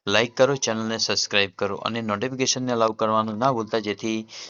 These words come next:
જે નવા વીડિયો ચેનલ પર આવે એ સૌથી પહેલા તમને જોવા મળે. તો સૌથી પહેલા આપણે વાત કરીશું એ કેટેગરીવાળા લોકોની કે જેમની ઉંમર ચાલીસ plus વધારે હોય, ચાલીસ વર્ષથી વધારે જેમની ઉંમર છે, એ,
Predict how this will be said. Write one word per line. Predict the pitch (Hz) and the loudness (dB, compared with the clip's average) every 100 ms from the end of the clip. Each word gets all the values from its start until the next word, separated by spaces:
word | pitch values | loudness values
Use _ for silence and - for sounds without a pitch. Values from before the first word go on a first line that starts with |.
| _ _ _ _ _ _ _ _ _ _ _ _ - - _ _ - | _ _ _ _ _ _ _ _ _ _ _ _ -20 -20 _ _ -4
જે | 101 120 | 0 2
નવા | 113 127 | 4 4
વીડિયો | 127 127 | 2 -2
ચેનલ | 113 117 117 | -2 -4 -4
પર | 110 113 | 0 4
આવે | 110 117 139 | 4 4 -2
એ | 113 | -4
સૌથી | 104 107 - | -2 -2 -4
પહેલા | 104 104 101 | -2 0 0
તમને | 101 98 120 139 - - - 101 | -2 -6 -6 -8 -18 -20 -10 -4
જોવા | 95 101 95 | 0 4 4
મળે. | 95 98 104 - | 4 -2 -6 -4
તો | 139 | 0
સૌથી | 135 131 139 | 2 0 2
પહેલા | 135 135 | 4 4
આપણે | 131 131 | 4 0
વાત | 117 107 110 | 6 4 4
કરીશું | 123 123 - 123 123 - - - - - | 0 0 0 -2 -4 -8 -20 -20 -10 0
એ | 123 | 0
કેટેગરીવાળા | - 113 107 101 110 107 107 | 2 0 0 0 0 4 4
લોકોની | 101 101 - 107 120 135 - _ - | 4 2 0 -2 -2 -8 -16 _ -2
કે | 127 | 0
જેમની | 110 113 135 | 2 0 0
ઉંમર | 131 127 135 | 0 2 0
ચાલીસ | 131 120 113 127 - | 2 4 4 4 0
plus | 120 120 - 160 - _ _ - | 2 2 2 -4 -6 _ _ 0
વધારે | 104 98 104 101 | 2 6 4 4
હોય, | 95 | 0
ચાલીસ | 95 113 113 120 120 | 0 2 4 2 2
વર્ષથી | 113 - 160 | 0 0 -2
વધારે | 175 104 98 123 139 | -4 0 2 4 4
જેમની | 113 110 117 | 2 0 -2
ઉંમર | 110 107 110 | -2 -2 -2
છે, | 110 131 | -2 -4
એ, | - - 143 147 147 | -6 -4 0 0 -2